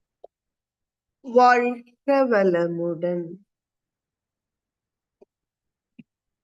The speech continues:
குருவே துணை. ஆசான் அருட்தந்தை வேதாத்ரி மகரிஷி அவர்களது நாட்டம்.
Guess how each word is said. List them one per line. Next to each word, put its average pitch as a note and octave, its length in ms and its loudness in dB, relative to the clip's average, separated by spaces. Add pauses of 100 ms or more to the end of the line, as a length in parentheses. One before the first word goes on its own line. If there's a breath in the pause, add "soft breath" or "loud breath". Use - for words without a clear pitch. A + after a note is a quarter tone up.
(1400)
குருவே F#3 640 4 (240)
துணை. D3+ 300 -2 (4000)
ஆசான் B3+ 540 -4
அருட்தந்தை F3+ 840 0
வேதாத்ரி E3+ 760 -2
மகரிஷி G#3 580 -6
அவர்களது D#3+ 680 -2
நாட்டம். G#3 800 -2